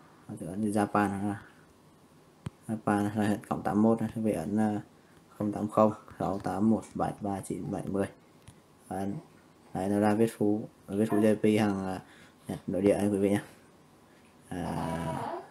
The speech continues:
vẫn kết bạn này. Đấy. Ok nhá. Rồi, xong rồi quý vị, à, vào kênh, à, YouTube, quý vị ấn đăng ký nhé. Giúp em nhé.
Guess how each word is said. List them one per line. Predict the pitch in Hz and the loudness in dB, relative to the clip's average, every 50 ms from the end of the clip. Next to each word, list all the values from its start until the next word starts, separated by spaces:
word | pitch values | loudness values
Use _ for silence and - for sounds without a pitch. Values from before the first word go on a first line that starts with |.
| - - | -16 -12
vẫn | - - 92 101 | -10 -10 -4 -2
kết | 104 104 | 0 0
bạn | 104 104 92 73 85 | 2 2 0 0 -2
này. | 87 - - - - - - - _ - - - - - - - - - - - - - - - - - - - - - - | -8 -10 -16 -20 -20 -20 -20 -20 _ -20 -20 -20 -20 -20 -20 -20 -20 -20 -20 -20 -20 -20 -20 -20 -20 -20 -20 -20 -20 -14 -8
Đấy. | - 95 92 - - - - - - - - - - - - - - - - - - - - - - - - - - - - - - - - - - - - - - - - - - - - | -6 -6 -6 -8 -10 -16 -20 -20 -20 -20 -20 -20 -8 -6 -6 -6 -6 -12 -20 -20 -20 -20 -20 -20 -20 -18 -18 -18 -20 -20 -20 -20 -20 -20 -20 -20 -20 -20 -20 -20 -20 -20 -18 -18 -18 -14 -10
Ok | - 95 92 90 - - | -8 -8 -8 -6 -4 -2
nhá. | 95 92 90 98 107 - - - - - - - - - - - - - - - - - - - - - - - | 0 0 0 0 -2 -6 -10 -18 -20 -20 -20 -20 -20 -20 -20 -20 -20 -20 -20 -20 -20 -20 -20 -20 -20 -16 -10 -8
Rồi, | 98 95 92 - - - - | -6 -6 -6 -8 -12 -8 -4
xong | - 95 98 | -2 -2 0
rồi | 95 95 92 | -2 -2 -2
quý | 95 | 0
vị, | 92 98 - - | 0 0 2 2
à, | 90 90 90 90 85 87 90 - - - - - - - - - - - - - - - - - - - - - - - - | 2 2 2 0 0 -2 -4 -6 -10 -14 -20 -20 -20 -20 -16 -12 -12 -12 -12 -14 -18 -20 -20 -18 -18 -18 -18 -20 -20 -10 -6
vào | - 92 90 92 90 | -4 -2 -2 -2 -2
kênh, | 87 - 95 98 101 101 101 | 0 0 2 4 4 4 4
à, | 101 98 98 98 95 95 | 2 0 0 -2 -2 -2
YouTube, | 104 101 - 120 120 - - - - - - - | -2 0 0 0 -2 -2 -8 -20 -20 -16 -4 -2
quý | 104 | 0
vị | 98 | 0
ấn | 87 82 92 98 | 0 0 -2 0
đăng | 101 104 104 104 | 0 2 0 2
ký | - 98 95 104 | 0 0 0 0
nhé. | 143 - - - - - - - - - - - - - - - - - - - - - - - - - - - | -2 -4 -8 -16 -20 -20 -20 -20 -20 -20 -20 -20 -20 -20 -20 -20 -20 -20 -20 -20 -20 -10 -10 -10 -10 -10 -12 -6
Giúp | - 110 107 | -2 0 2
em | 107 104 101 | 2 2 2
nhé. | 104 | 0